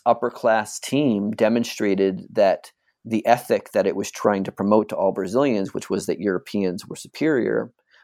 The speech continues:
um, went over and showed that Brazilians were superior, at least in this game, it was very difficult to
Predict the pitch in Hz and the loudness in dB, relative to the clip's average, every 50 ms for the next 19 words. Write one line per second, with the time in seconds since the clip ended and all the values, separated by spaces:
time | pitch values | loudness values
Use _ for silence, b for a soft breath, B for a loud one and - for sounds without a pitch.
0 | b b - 107 95 95 95 98 90 82 - _ _ _ _ _ _ - 117 110 | b b 2 2 2 2 2 -2 -6 -10 -16 _ _ _ _ _ _ -4 -2 -2
1 | 113 110 - 113 110 107 98 101 98 95 80 90 98 - - - - 113 110 107 | 0 0 0 2 2 2 2 2 0 0 0 -2 -4 -6 -8 -6 -2 0 0 2
2 | 104 98 98 95 101 - - 98 101 90 90 87 - - - _ _ _ _ _ | 2 0 -2 -4 -6 -10 -6 -2 0 0 0 0 -2 -8 -18 _ _ _ _ _
3 | 117 117 104 98 113 120 143 139 123 110 101 92 92 - 92 - - - - - | -2 -2 0 0 2 2 2 2 0 -2 -2 -4 -6 -6 -6 -6 -6 -10 -6 -2
4 | 98 98 95 95 95 95 87 85 76 67 73 101 104 - - - - - 98 95 | -2 0 2 2 2 2 2 2 0 -2 -2 -4 -4 -4 -6 -8 -8 -6 -6 -4
5 | 90 87 87 - - - 98 113 135 120 95 85 85 92 120 127 b b b b | -4 -4 -4 -6 -6 -4 -2 0 0 0 0 -2 -4 -8 -10 -12 b b b b
6 | b b - 110 117 113 101 117 117 110 98 101 - - - 117 107 98 - | b b -4 -2 -2 0 0 0 0 0 0 -2 -4 -2 -2 -2 -2 -2 -2